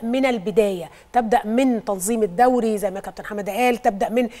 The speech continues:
الناشئين زي ما كابتن فتحي قال، تبدا من منظومه الكره نفسها. لو ما اصلحناش الاساس ففي النهاية ده هيجي ياخد الدولارات زي الفل كده،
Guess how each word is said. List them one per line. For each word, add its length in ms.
الناشئين 680
زي 140
ما 100
كابتن 300
فتحي 300
قال، 200
تبدا 260
من 140
منظومه 540
الكره 340
نفسها. 400
لو 400
ما 240
اصلحناش 800
الاساس 960
ففي 160
النهاية 600
ده 300
هيجي 500
ياخد 320
الدولارات 600
زي 160
الفل 400
كده، 300